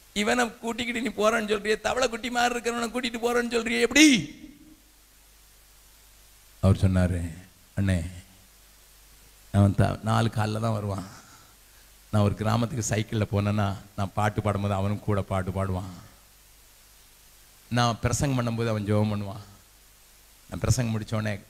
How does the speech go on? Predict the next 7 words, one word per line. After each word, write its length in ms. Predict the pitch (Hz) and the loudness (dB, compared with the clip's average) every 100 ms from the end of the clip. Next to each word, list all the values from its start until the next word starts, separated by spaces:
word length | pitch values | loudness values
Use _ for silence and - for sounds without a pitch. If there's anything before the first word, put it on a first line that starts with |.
| 117 | -4
வாயில 680 | 110 123 147 156 139 135 135 - - - - - - - - - - | -2 0 0 -2 -2 -2 -4 -14 -20 -20 -20 -20 -20 -20 -20 -20 -4
ட்ராக்ஸை 400 | 131 127 - - | -2 0 -2 -2
வச்சுக்கிட்டு 680 | 113 - 117 113 110 113 - - - | -2 -2 -2 2 0 0 -10 -20 -2
கைப்பிரதியை 440 | 104 127 123 113 | 0 2 0 0
வச்சுக்கிட்டு 340 | 104 - 110 104 | -2 -4 -6 -4
எல்லாருக்கும் 400 | 101 101 98 95 | -4 -4 -6 -6
கொடுப்பானே." 640 | 101 98 104 95 98 104 | -6 -4 -4 -4 -6 -8